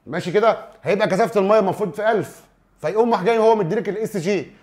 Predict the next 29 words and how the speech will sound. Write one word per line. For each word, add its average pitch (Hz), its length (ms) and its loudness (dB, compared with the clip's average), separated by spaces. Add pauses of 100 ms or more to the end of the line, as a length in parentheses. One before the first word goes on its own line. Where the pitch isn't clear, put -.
(120)
تضربهم 233 360 0
في 190 100 -2
بعض 233 220 2
الاتنين 202 640 -2 (260)
تحسب 220 280 0
انها 214 140 0
مين؟ 208 340 0 (160)
كثافه 147 300 -8
الفلويد، 208 420 4 (760)
فبالتالي 156 340 0
تعوض 196 260 4
ساعتها 190 300 -2
بالايه؟ 180 420 -2 (180)
في 202 220 0
المساله 180 340 0
بالموضوع 160 360 2
ده. 131 200 -4 (920)
طيب 156 400 4 (760)
بعد 170 260 4
كده 262 200 4
ايه 247 100 2
تاني 233 220 4
عندك 220 260 2
قلت 180 220 -2
لك 220 140 4
عليه 185 440 4
تاخد 175 200 0
بالك 190 220 0
منه؟ 233 400 0